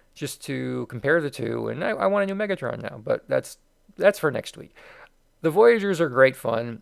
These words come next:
I've been enjoying making combiners out of 'em, mixing and matching Combiner Wars parts and Power of the Primes parts, 'cause we only have the four limbs so far, and more are coming.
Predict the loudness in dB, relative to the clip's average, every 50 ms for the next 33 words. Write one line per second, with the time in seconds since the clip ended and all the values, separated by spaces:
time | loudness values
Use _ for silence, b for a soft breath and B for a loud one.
0 | _ -2 4 4 4 4 2 -4 -4 -4 -2 2 2 2 2 2 0 -4 -4 -6
1 | -10 -8 -4 -4 -4 -2 -2 -2 0 0 0 0 0 -2 -2 -6 -4 -6 -8 -10
2 | -10 -8 -8 -6 -2 -2 -2 -2 -4 -8 -10 -8 -4 -2 -2 -2 0 0 0 0
3 | 0 0 0 -2 -4 -2 2 2 2 2 0 -6 -10 -10 -10 -6 -2 0 0 0
4 | 0 -2 -4 -4 -6 -6 -6 -8 -8 -4 0 0 0 0 -4 -10 -12 -8 -8 -6
5 | -4 -6 -6 -6 -8 -10 -6 -4 -4 -4 -4 -4 -6 -8 -10 -6 -6 -6 -6 -4
6 | -2 0 2 2 0 B B B B B B B B 0 2 2 4 6 6 6
7 | 4 4 4 2 2 2 2 -2 -6 -8